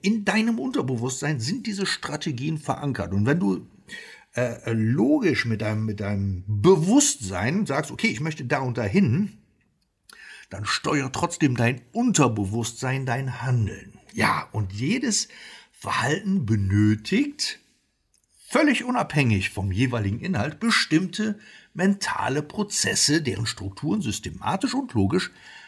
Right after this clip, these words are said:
ablaufen beziehungsweise aufgebaut sind. Ganz wichtig dabei ist, äh, die Einhaltung einer bestimmten Reihenfolge. Stell dir mal vor, du willst zum Beispiel eine Telefonnummer wählen.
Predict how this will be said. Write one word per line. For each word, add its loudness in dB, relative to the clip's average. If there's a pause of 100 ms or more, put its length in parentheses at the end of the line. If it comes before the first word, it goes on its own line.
(560)
ablaufen -4
beziehungsweise -4
aufgebaut -4
sind. 0 (1300)
Ganz -10
wichtig -4
dabei -6
ist, -4 (180)
äh, -2
die -10
Einhaltung -2
einer -6
bestimmten -4
Reihenfolge. -4 (720)
Stell -18
dir -18
mal -16
vor, -6
du -14
willst -8
zum -8
Beispiel -4
eine -4
Telefonnummer 0
wählen. -12